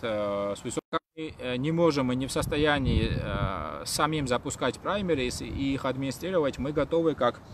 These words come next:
важный компонент организационным, э, организационно подключиться к этим праймерисам и участвовать как соорганизатор этого всего, потому что неправильно будет, если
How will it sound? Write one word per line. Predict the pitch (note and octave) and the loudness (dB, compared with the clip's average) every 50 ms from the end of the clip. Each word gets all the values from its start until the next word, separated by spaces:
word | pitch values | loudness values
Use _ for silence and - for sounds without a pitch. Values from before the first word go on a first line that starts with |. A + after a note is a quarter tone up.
| - - - - - - - - - - - - - - - - | -18 -18 -18 -18 -18 -16 -16 -16 -18 -18 -20 -20 -18 -18 -14 -6
важный | - B2+ C3+ D3 D#3+ D#3 D#3 D3 | 4 8 10 10 10 10 6 2
компонент | C#3+ C#3+ C#3+ - C#3+ D3 E3 F#3+ F#3+ E3 | 0 0 0 0 -2 -2 -2 -2 0 0
организационным, | C#3 C3+ C#3 C#3+ D3 C#3 B2+ D3+ D3 C#3 - - F3+ G3 F#3 F3 D#3+ D3+ C#3+ C3 A#2+ | 0 2 2 0 -2 0 0 0 -2 0 0 0 0 2 2 0 0 0 -2 -2 -2
э, | A#2 A#2 A2+ | -2 0 0
организационно | A2+ A#2+ B2 C#3 C#3 C3 C#3 C3+ - E3+ F#3 F#3 E3+ | 0 0 0 0 0 0 -2 -2 -2 0 0 0 2
подключиться | - C3+ C3 - D3+ C#3+ - D3+ - C#3 B2+ | 0 0 -2 -2 -4 -4 -4 -4 -2 -2 -2
к | C#3+ | -2
этим | B2+ B2 C3 A#2+ | -2 -2 -2 -2
праймерисам | - D#3 F3 F#3+ F3+ E3 D3 - - B2 B2+ | -2 -2 -2 0 0 0 0 0 -2 -2 0
и | B2+ | 0
участвовать | C3 B2+ - E3 E3+ - - D3+ C3+ B2 - - | -2 0 0 -2 0 0 0 2 2 0 0 2
как | C3+ C#3+ D3+ | 0 0 0
соорганизатор | - - D3 C#3 C#3 C3 C#3+ C#3 C#3 B2 - A2+ G2 F#2+ F2+ | 2 2 4 4 4 4 4 2 4 4 4 4 2 2 -4
этого | F#2 E2+ - G2 G2 F#2+ | -6 -6 -4 -4 -4 -4
всего, | - - D#3+ F#3 | -2 -2 -2 0
потому | E3+ D3+ B2+ C#3 C#3 B2 | 0 -2 -4 -4 -6 -4
что | - C3+ | -4 -2
неправильно | B2+ B2 D3 D#3 D#3+ E3 E3 D3+ B2 | -2 0 0 2 2 2 2 0 0
будет, | A#2+ C#3 D#3+ D#3 C#3+ | -2 -2 -2 0 -2
если | B2+ A#2 - B2 A2+ | -2 -2 -2 -2 -4